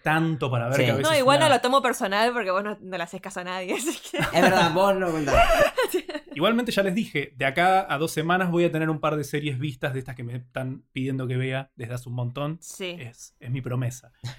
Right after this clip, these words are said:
Speaker 1: Pero
Speaker 3: bueno, y Succession es, em, producida por Adam McKay, que recién lo mencionamos,
Speaker 1: Ujú.
Speaker 3: y dirige un par de, de episodios también, así que tiene muy ese estilo.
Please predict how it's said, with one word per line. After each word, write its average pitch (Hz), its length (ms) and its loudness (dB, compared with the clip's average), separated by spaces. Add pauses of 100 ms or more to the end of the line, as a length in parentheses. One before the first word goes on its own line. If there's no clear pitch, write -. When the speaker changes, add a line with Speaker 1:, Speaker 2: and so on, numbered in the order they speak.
(240)
Speaker 1:
Pero 139 220 2
Speaker 3:
bueno, 135 220 6
y 135 120 4
Succession 247 560 -2
es, 202 320 -4
em, 175 580 -6
producida 220 680 -2
por 190 240 -2
Adam 185 280 -2
McKay, 214 400 -4
que 175 140 -6
recién 170 280 -10
lo 180 80 -8
mencionamos, 185 720 -10 (160)
Speaker 1:
Ujú. 135 160 -6
Speaker 3:
y 180 180 -2
dirige 180 340 -4
un 175 120 -10
par 170 200 -2
de, 160 280 -8
de 156 80 -12
episodios 165 460 -12
también, 156 340 -16
así - 180 -20
que 151 120 -12
tiene 160 220 -10
muy 165 180 -10
ese 165 160 -14
estilo. 156 400 -16